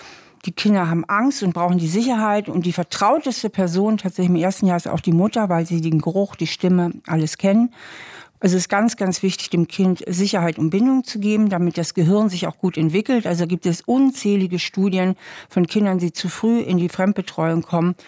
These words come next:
die scheinbar angepasst sind, weil die resignieren dann ja auch und die müssen sich ja irgendwie anpassen.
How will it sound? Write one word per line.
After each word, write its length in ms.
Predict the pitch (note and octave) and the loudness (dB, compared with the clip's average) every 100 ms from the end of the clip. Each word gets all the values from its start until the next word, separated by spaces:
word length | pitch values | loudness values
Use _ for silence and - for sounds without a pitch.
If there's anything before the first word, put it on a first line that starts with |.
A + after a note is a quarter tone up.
| - - | -12 -4
die 80 | E3+ | -2
scheinbar 540 | - A3 C#4 D#4 A#3 | 0 2 4 4 4
angepasst 540 | F#3 G3 D#3+ D#3 D3 - | 2 2 2 -2 -2 0
sind, 180 | D3+ | 0
weil 80 | D#3+ | 0
die 100 | E3+ | -2
resignieren 540 | F3 F3 E3 F#3 F#3 D#3+ | -2 -2 2 2 2 2
dann 160 | C#3+ | 0
ja 120 | C#3+ | 0
auch 100 | C3+ | 2
und 60 | D#3+ | 4
die 80 | D#3+ | 4
müssen 300 | G3+ C4+ G#3 | 4 4 0
sich 160 | D#3+ | 0
ja 100 | D#3+ | -4
irgendwie 280 | D#3 D3 D#3 | -2 0 0
anpassen. 520 | D3 D3 D3+ C#3+ D3 | -2 -2 -2 -2 -4